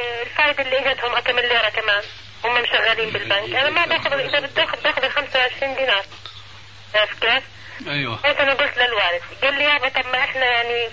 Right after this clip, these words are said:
Speaker 1: في حاجة ندفع مثقفات للبيت مية وأربعين دينار، مية وخمسين دينار. إيه بفضل يعني أعطيني إياهم أنت وأنا بدفعهم المثقفات". عرفت كيف؟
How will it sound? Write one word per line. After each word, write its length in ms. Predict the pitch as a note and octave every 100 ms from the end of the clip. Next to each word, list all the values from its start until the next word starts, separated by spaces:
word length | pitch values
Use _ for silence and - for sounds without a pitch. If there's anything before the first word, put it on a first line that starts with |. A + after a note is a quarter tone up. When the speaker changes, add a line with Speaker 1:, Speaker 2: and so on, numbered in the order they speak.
| -
Speaker 1:
في 220 | B3+ A#3+ A3+ G#3 A3 -
حاجة 560 | G#3 C4 B3+ G#3+ A3 A3+ - - -
ندفع 320 | A#3 C4+ - B3
مثقفات 580 | A#3 B3 B3+ B3 C4
للبيت 380 | A#3 A#3 C4 A#3
مية 160 | B3 B3
وأربعين 440 | A3 A3+ A3 A#3
دينار، 400 | G#3+ G#3+ A#3 G#3+ A3 - - -
مية 140 | A#3+ B3
وخمسين 460 | - A#3+ - B3 A3
دينار. 360 | A#3 A#3 G#3+ A3 - - - - - -
إيه 220 | D4+ E4 D4+
بفضل 500 | D#4+ - F4+ C#4+ C4+
يعني 320 | B3 C#4 C4+ -
أعطيني 280 | C4 C4+ F#4+
إياهم 360 | F#4 E4+ D4 C4+
أنت 240 | C4 A#3+
وأنا 240 | C#4+ D#4+ E4
بدفعهم 380 | - E4 D#4+
المثقفات". 720 | D#4+ D#4 D4+ - D#4 - A#3 A3+ - - - - - - - - - - -
عرفت 380 | G#3+ G#3+ A#3 -
كيف؟ 240 | G#3+ G#3+